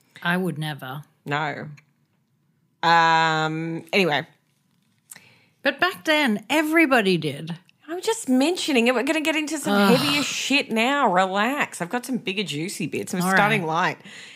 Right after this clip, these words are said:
Speaker 2: Anyway, he sounded like a fucking nightmare when he drunk, which was all the time, and his
Speaker 1: Mm-hmm.
Speaker 2: personality just kinda switched. We're gonna talk about what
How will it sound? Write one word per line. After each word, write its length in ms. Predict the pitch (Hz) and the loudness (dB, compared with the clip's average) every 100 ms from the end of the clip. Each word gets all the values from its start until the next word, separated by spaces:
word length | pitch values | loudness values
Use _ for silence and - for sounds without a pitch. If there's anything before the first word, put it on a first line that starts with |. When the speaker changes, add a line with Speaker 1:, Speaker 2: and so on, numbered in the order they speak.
| - | -2
Speaker 2:
Anyway, 280 | 185 165 | 2 2
he 80 | 156 | 0
sounded 280 | 185 208 208 | 0 0 2
like 120 | 185 | 0
a 40 | 165 | -2
fucking 440 | - - 220 196 | -4 -2 0 0
nightmare 400 | 156 156 156 160 | -2 -2 -2 -4
when 140 | 160 156 | -2 -4
he 80 | 160 | -4
drunk, 380 | 156 147 180 | -2 -4 -2
which 140 | 196 170 | -2 0
was 120 | 156 | -2
all 320 | - 170 151 | -2 0 0
the 100 | 143 | -2
time, 600 | 147 156 143 90 90 220 | -2 -2 0 -2 -4 -4
and 120 | - | -2
his 100 | 165 | -4
Speaker 1:
Mm-hmm. 80 | 143 | -2
Speaker 2:
personality 680 | 151 147 147 160 151 143 143 | -2 -2 -2 -2 -2 -2 -4
just 200 | 143 135 | -8 -10
kinda 180 | - 131 | -8 -8
switched. 680 | - - 143 107 - - - _ - - - - _ _ _ | -8 -6 -4 -4 -6 -10 -12 _ -20 -20 -20 -20 _ _ _
We're 140 | 160 170 | 0 2
gonna 120 | 170 | 2
talk 260 | - 170 170 | 2 0 2
about 320 | 160 156 147 | 4 2 2
what 420 | 156 151 143 - | 2 2 2 -2